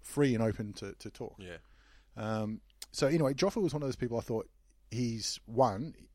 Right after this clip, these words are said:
Speaker 1: he might agree to it,
Speaker 2: Hmm.
Speaker 1: and two, he's interesting. Like, um, it's very weird that he's famous for being a fan.
Speaker 2: Yeah.
Speaker 1: Um,
Speaker 2: Yeah.
Speaker 1: so he was the first person that we had no connection to,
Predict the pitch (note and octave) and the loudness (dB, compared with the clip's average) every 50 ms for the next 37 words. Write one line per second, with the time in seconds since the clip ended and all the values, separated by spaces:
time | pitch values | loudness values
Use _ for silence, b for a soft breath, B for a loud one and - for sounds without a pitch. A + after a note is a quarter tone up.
0 | _ _ _ _ - - A#2+ A2 G2+ G#2 - - - B2 A2+ A#2 G#2+ F#2+ F2 - | _ _ _ _ -14 -10 -10 -10 -10 -12 -16 -10 -6 -2 0 0 0 0 -4 -6
1 | F#2+ G2+ G2 F#2 - - G2+ E3 - - _ B B B G#2 F#2 E2+ D#2+ B B | -8 -8 -8 -8 -10 -8 -8 -8 -8 -8 _ B B B -18 -18 -18 -20 B B
2 | C3 C3+ C3 C3+ - - A3+ D3 D3+ E3+ - A#3 B3 B3 - - - - E2 G2 | 0 0 0 0 0 2 2 2 2 2 0 -2 -2 -2 -2 -6 -10 -10 -10 -8
3 | A2+ G2+ F#2+ B2+ - - _ - C3+ C3+ C3 C3 C3 B2 - - _ _ - C#3+ | -8 -8 -10 -12 -14 -14 _ -6 -4 -2 0 -2 -2 -4 -6 -12 _ _ -14 -12
4 | D3+ - - - - - - - - - _ - D3+ F3 G#3+ B3 A3 E3 B2+ A2+ | -12 -10 -12 -14 -16 -20 -20 -20 -20 -20 _ -10 -6 -4 -4 -2 -2 -4 -4 -6
5 | A2+ - - - - - - - A#2 A#2 E3 G3+ D3 - F#2+ A2 B2+ A#2+ G#2 - | -8 -12 -18 -20 -20 -20 -20 -12 -8 -6 -4 -4 -4 -4 -6 -6 -6 -8 -8 -8
6 | - G#2+ A#2 - - - - C3 D3 D#3+ D#3 - - B2+ G#2+ B2 A2+ A2 G2+ - | -10 -12 -12 -12 -12 -6 -4 -4 -2 -2 -2 -2 -2 -2 -2 -2 -2 -4 -6 -6
7 | - C#3+ B2+ - - - - _ _ - A#2+ A#2 G2 E2 B B B B B B | -6 -6 -6 -6 -10 -16 -20 _ _ -12 -10 -8 -8 -10 B B B B B B
8 | B - A#2 A#2+ A#2+ A#2+ B2 B2 A#2+ A#2+ - - _ _ - _ - - - C#3 | B -10 -6 -4 -2 0 0 0 -2 -4 -6 -10 _ _ -20 _ -10 -6 -4 -2
9 | C#3 C3+ C3 B2+ G#2 - - - - _ _ _ - C#3+ F3 G#3+ A3+ - - D3+ | -2 -2 -2 -4 -6 -8 -14 -20 -20 _ _ _ -6 -6 -4 -4 -4 -4 -6 -6
10 | - - - D3 D3 D3 - - D3 C3 - C3 A#2+ G#2 G#2 G#2 - A#2+ A2 G#2+ | -6 -4 -4 -4 -4 -4 -4 -4 -6 -6 -4 -4 -6 -4 -4 -4 -4 -4 -6 -4
11 | G#2+ A2 A#2 B2+ B2 - - G#2 - - - E2 D#2 - D2 - | -4 -2 -2 -2 -2 -4 -8 -10 -10 -12 -14 -16 -14 -14 -14 -14